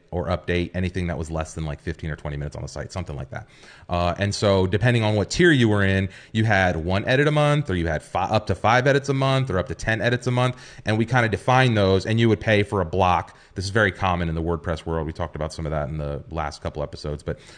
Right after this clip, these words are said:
um, a little less common here 'cause there's less maintenance, but people do still sell other services. If you're selling S E O agreements, if you're selling, uh, marketing engagements, if you're selling other things,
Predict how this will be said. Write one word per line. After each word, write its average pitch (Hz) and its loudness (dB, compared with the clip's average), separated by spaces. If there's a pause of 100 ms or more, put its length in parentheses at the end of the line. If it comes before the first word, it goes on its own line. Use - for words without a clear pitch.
(120)
um, 85 0 (240)
a - -10
little 143 4
less 139 2
common 123 2
here 135 6
'cause 120 -4
there's 110 4
less 110 2
maintenance, 156 2
but 127 2
people 156 2
do 127 2
still 131 2
sell 127 2
other 107 0
services. 107 -2 (180)
If 98 0
you're 123 4
selling 113 2
S 98 -2
E 98 0
O 120 4
agreements, 107 0
if 92 -8
you're 101 0
selling, 101 -2 (260)
uh, 87 2
marketing 113 2
engagements, 101 0
if 101 -8
you're 104 -4
selling 113 0
other 101 0
things, 101 -2